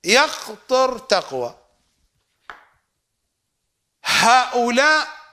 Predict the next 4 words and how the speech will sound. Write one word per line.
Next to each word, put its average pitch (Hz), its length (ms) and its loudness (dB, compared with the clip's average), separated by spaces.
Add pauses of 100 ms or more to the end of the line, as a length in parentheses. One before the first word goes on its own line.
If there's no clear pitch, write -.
(1600)
ينضحون 247 1120 0
غباء 202 920 0
ويقطرون 269 1300 0
غباء 240 840 0